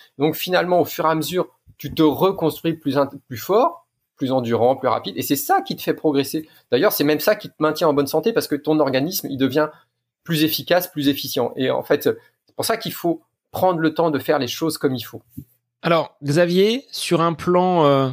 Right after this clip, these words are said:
Speaker 2: cette fois-ci, euh, musculaire, euh, sur un plan corporel, qu'est-ce qui peut, euh, montrer que on a besoin de récupérer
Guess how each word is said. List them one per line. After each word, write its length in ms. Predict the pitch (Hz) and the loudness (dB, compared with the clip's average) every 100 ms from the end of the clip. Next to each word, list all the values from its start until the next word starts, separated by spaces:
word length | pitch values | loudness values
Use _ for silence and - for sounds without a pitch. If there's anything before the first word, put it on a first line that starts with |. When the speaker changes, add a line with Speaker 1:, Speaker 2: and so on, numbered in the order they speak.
| 131 | -6
Speaker 2:
cette 280 | - 131 - | -6 -4 -2
fois-ci, 540 | 143 135 - - 160 | 0 0 0 -4 -2
euh, 180 | 120 117 113 - | 0 -2 -6 -2
musculaire, 800 | 135 147 - 160 151 190 214 190 - - - | 0 0 0 2 4 4 2 -4 -12 -20 -10
euh, 220 | 123 120 120 | -4 -2 -2
sur 220 | - 131 | -2 -2
un 80 | 135 | -2
plan 200 | - 131 | -2 -2
corporel, 800 | - 165 - 151 175 208 120 - - - - _ _ _ | 0 0 2 2 4 2 0 -4 -16 -20 -20 _ _ _
qu'est-ce 320 | 220 226 - | 0 2 0
qui 220 | - 240 | -6 -10
peut, 480 | 185 - 196 233 202 | -10 0 2 4 2
euh, 300 | 156 156 147 | 2 4 4
montrer 720 | 147 165 160 - 185 202 202 | 0 -2 -4 -2 0 2 0
que 400 | - 170 180 185 - | 0 2 2 2 -2
on 140 | 156 | -2
a 100 | 147 | 0
besoin 540 | 127 123 233 190 202 208 | 2 2 2 2 0 2
de 80 | |
récupérer 640 | 165 151 156 151 151 160 | 0 -2 -4 0 2 2